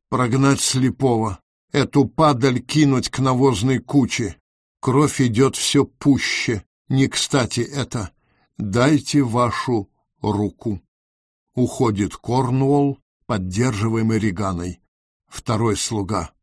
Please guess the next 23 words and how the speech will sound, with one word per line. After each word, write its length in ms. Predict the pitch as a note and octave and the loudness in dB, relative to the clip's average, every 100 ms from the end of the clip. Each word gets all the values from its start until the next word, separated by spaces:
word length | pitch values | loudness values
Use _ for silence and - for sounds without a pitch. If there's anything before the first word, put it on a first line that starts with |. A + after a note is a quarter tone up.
| _ _ _ | _ _ _
Я 240 | G#2 G2+ C3+ | -6 -2 -2
о 80 | B2 | -2
грехах 580 | A2 A#2+ A2 - B2+ F2 | 0 2 0 0 -2 -2
заботиться 680 | G2+ G#2 A#2 G#2 A2+ - A#2+ | -2 0 0 -2 -4 -4 -2
не 160 | A2 | 0
стану, 600 | G2+ - - A#2 F#2 D#2+ _ _ _ _ _ | -2 -4 -4 -4 -4 -10 _ _ _ _ _
когда 320 | - A#2 G2 | -6 -4 -2
он 200 | A2+ G2+ | 0 0
будет 340 | F2+ G#2 F2 F2 | -2 -2 -2 -4
счастлив. 720 | - - G#2 - F#2 F2+ - _ _ _ _ _ | -4 -4 -6 -8 -12 -16 -20 _ _ _ _ _
Третий 400 | - B2 A#2+ - | -2 0 0 -2
слуга. 520 | G#2+ - G#2+ G2 G2+ F2 _ _ _ - | -4 -4 -6 -4 -6 -8 _ _ _ -4
Если 500 | A2+ C#3+ C3+ - C3+ | 2 4 2 0 -2
ей 400 | A2+ C#3+ B2+ - _ | 4 4 4 -2 _
удастся 720 | C3+ A#2+ C3 B2 - - C3+ | -2 2 2 2 -2 -2 -4
умереть 640 | - D3+ C3 B2+ C3 B2+ B2 | 0 2 4 4 4 2 0
обычной 640 | A2 B2+ F#3+ - D#3 C3+ | 2 2 2 0 0 0
смертью, 840 | - - A#2+ A#2+ F2+ - G#2 E2+ - _ _ | 0 -2 0 0 -4 -8 -8 -10 -12 _ _
не 200 | - C3 | -2 0
будет 420 | C3 C#3 D#3+ A2+ F2 | 2 2 2 2 0
женщин, 680 | F2 A2 F2 - G2 E2+ - _ _ - | -2 -4 -4 -8 -10 -12 -16 _ _ -8
выродки 600 | G2 D#3 C3+ G2 - A2+ | 2 4 4 2 -4 -4
одни. 480 | G2+ F2 F2+ - | -4 -4 -8 -10